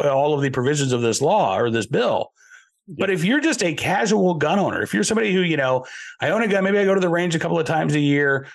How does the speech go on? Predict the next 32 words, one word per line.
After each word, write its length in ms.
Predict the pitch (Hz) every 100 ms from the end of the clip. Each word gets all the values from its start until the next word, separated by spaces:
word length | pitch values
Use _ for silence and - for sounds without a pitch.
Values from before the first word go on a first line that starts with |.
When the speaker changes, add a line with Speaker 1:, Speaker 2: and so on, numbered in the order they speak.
| -
Speaker 1:
not 80 | 156
interested 320 | 202 185 180
in 60 | 165
giving 200 | 156 165
up 140 | 160
my 140 | 151
guns, 300 | 147 147 143
but 60 | 110
I'm 80 | 120
not 120 | 143
really 160 | 143 131
fighting 280 | - 151 139
for 180 | 143 135
'em 100 | 143
either," 440 | 160 127 120 113 - -
man, 340 | 175 175 170 165
Speaker 2:
Mm. 80 | - - _ _
Speaker 1:
you're 340 | 127 233 339 -
screwed 760 | - - 156 165 302 339 202
if 140 | 127 -
forty-four 420 | 151 135 135 127
twenty 200 | - 135
becomes 400 | 123 127 120 110
law, 180 | 113 113
because 300 | 131 175 180
there, 240 | 190 -
there's 280 | 226 302 190
no 220 | 226 220 214
way 420 | 226 269 311 247
you're 320 | 151 196 208
gonna 240 | 185 165
know 680 | 156 160 240 175 107 101 127